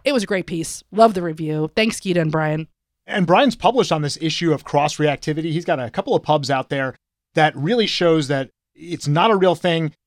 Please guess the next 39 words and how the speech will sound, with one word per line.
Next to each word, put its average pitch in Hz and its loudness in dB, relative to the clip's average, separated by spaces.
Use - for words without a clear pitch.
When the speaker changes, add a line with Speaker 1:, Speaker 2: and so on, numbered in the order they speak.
Speaker 2:
and 180 2
you 170 2
actually 165 0
worsen 151 0
the 160 0
patient's 156 -2
care 139 -2
when 147 2
you 139 0
listen 170 0
to 139 -8
these 131 -4
cross-reactivity 135 -2
things 120 -4
and 117 -6
don't 156 0
give 147 -2
the 135 -4
patient 120 -8
the 127 -8
best 143 2
antibiotic 120 -2
for 117 -6
the 113 -6
problem 127 0
that 107 -6
they 98 -8
have. 92 -10
So 151 -4
it's 147 -8
really 254 2
important 147 -2
for 127 -2
us 120 -4
to 127 -6
know 120 -4
all 117 -2
this 113 -6
stuff. 120 -6